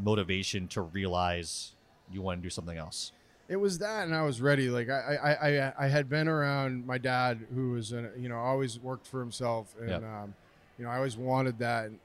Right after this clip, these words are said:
Speaker 2: and, uh, aspired to that. And I worked for two guys, uh, at an insurance agency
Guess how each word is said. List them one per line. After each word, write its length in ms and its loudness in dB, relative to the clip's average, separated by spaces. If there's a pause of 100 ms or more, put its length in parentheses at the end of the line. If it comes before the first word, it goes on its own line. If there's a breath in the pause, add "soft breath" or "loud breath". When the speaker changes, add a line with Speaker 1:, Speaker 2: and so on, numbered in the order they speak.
Speaker 2:
and, 240 -8
uh, 240 -8
aspired 540 -2
to 100 -8
that. 260 -2
And 100 -8
I 60 -4
worked 260 -2
for 140 -10
two 220 -6
guys, 480 -4 (360 soft breath)
uh, 540 -6
at 120 -2
an 120 -2
insurance 460 -2
agency 580 -2